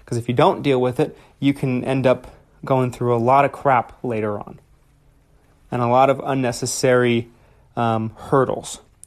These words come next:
later on. You can make this a lot easier on yourself if you follow my instructions here, but, uh, which I will go over in segment two,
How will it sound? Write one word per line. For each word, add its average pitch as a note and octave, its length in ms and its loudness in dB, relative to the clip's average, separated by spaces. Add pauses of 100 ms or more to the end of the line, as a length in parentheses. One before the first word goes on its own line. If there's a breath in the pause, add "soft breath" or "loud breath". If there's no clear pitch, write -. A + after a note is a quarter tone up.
(120)
later A2+ 340 -2
on. - 300 -10
You B2+ 80 -6
can B2+ 140 -4
make A#2 160 -4
this - 160 -4
a B2 40 0
lot B2 280 2
easier B2+ 300 -2
on A#2+ 80 -2
yourself A#2+ 400 -2
if C3+ 160 -6
you A#2+ 80 -4
follow A#2 300 0
my A2+ 180 -2
instructions - 560 -8
here, - 140 -10 (360 loud breath)
but, B2 120 0
uh, C3 120 -6
which C3+ 240 -2
I B2 80 4
will C#3+ 240 4
go D3 220 4
over A#2 280 0
in B2 200 -8
segment A#2 380 -4
two, A2 320 -4